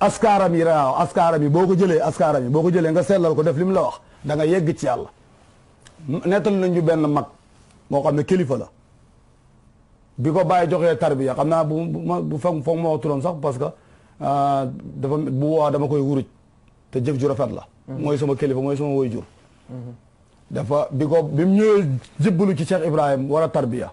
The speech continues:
Speaker 1: fekk boobu moom kilifa gu mag la woon. Baye jaar na ci moom, mu yoroon daara ju rëy, nekk borom xam-xam.
Speaker 2: Mhm.
Speaker 1: Bi Baye waxtaanee ak moom, ba mu nangu ne Baye ko raw, Baye na ko, "Fekk si ma Medina nga gàmmu sil ma." Bi mu nangoo dem gàmmu sil ko,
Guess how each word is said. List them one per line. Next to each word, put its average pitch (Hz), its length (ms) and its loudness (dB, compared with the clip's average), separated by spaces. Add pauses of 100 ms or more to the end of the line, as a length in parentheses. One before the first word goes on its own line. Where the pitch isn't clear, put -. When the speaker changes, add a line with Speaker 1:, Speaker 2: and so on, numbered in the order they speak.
Speaker 1:
fekk 135 180 -4
boobu 143 220 0
moom 147 160 -4
kilifa 147 260 -4
gu 143 80 -2
mag 175 180 -4
la 135 80 -6
woon. 110 120 -10 (800)
Baye 131 220 0
jaar 151 200 2
na 139 100 -2
ci 139 100 -6
moom, 139 140 -2
mu 135 120 0
yoroon 139 300 0 (720)
daara 139 300 0
ju 127 120 -2
rëy, 185 200 0 (260)
nekk 135 200 -4
borom 139 200 0
xam-xam. 127 320 -4 (320)
Speaker 2:
Mhm. 135 80 -14 (840)
Speaker 1:
Bi 127 140 -4
Baye 160 260 4
waxtaanee 160 340 2
ak 151 60 2
moom, 147 200 0
ba 156 80 2
mu 185 80 0
nangu 185 180 2
ne 156 80 0
Baye 147 240 2
ko 139 80 0
raw, 143 140 2
Baye 143 180 0
na 151 60 -2
ko, 135 80 -2
"Fekk 165 220 -2
si 151 120 -6
ma 147 100 -2
Medina 135 280 -2
nga 131 120 -2
gàmmu 139 300 0
sil 104 180 -6
ma." - 40 -20 (520)
Bi 143 80 2
mu 165 80 2
nangoo 190 260 2
dem 170 200 0
gàmmu 160 260 0
sil 131 180 -2
ko, 117 180 -8